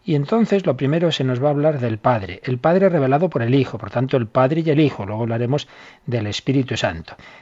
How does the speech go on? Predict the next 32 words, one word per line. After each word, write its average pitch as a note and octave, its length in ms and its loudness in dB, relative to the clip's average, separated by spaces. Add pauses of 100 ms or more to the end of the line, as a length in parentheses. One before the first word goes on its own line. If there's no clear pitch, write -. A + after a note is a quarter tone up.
Y G#3+ 80 2
este G#3+ 180 2
primer E3+ 320 0
número G3 400 4 (240)
se - 140 -6
va C3+ 80 6
a D#3 40 8
ir E3+ 100 6
acercando E3 760 4 (340)
al A#2+ 300 -2
concepto C#3 500 0
de C#3 100 2
Padre B2+ 460 2 (360)
de A#2 80 -2
una A#2+ 140 2
manera A#2+ 280 2
progresiva. A2 480 0
Primero A2+ 280 2
nos A#2 180 0
va - 60 4
a B2+ 40 4
recordar D3 520 2 (280)
que G#2 340 -4
en A#2 100 -2
un A#2+ 80 0
sentido B2 480 2
muy B2+ 140 2
amplio C#3 440 4
de C#3 80 2
la G2 160 -2
palabra A2 380 0
Padre, D3+ 400 0